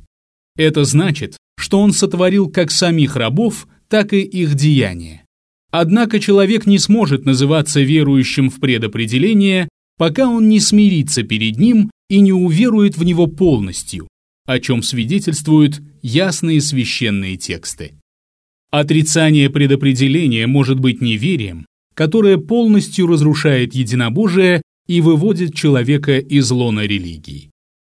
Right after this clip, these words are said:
Такое возможно, если человек отрицает изначальное знание Аллаха обо всём сущем или отрицает то,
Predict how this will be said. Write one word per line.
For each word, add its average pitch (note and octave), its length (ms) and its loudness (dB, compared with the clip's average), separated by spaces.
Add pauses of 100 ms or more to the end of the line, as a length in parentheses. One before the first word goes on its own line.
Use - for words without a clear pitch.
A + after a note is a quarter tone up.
(120)
Такое F#3 380 2
возможно, E3+ 600 2
если D3+ 360 0
человек D#3 560 0
отрицает E3+ 840 0
изначальное C3+ 720 2
знание A2+ 440 -2
Аллаха E3 640 -2 (280)
обо E3+ 300 2
всём G#3 340 0
сущем A#2+ 680 -6 (420)
или C#3 200 2
отрицает C3 800 -2
то, E3 300 0